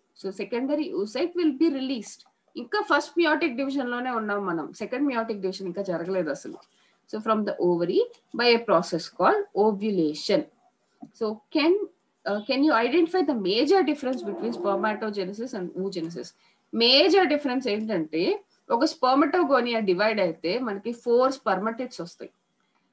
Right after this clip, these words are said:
అదే ఒక్క oogonia divide అయితే ఒక్క, ఆ, ఒక oogonia-కి ఒకటే ఓవం వస్తది.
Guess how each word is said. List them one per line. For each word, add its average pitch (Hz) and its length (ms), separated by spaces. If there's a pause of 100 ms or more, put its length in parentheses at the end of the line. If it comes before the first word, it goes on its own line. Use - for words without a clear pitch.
(100)
అదే 233 540 (120)
ఒక్క - 360 (500)
oogonia 294 640
divide 196 380
అయితే 190 600
ఒక్క, - 400
ఆ, 202 320 (340)
ఒక - 160
oogonia-కి 277 800 (100)
ఒకటే 240 300
ఓవం 196 380
వస్తది. 143 420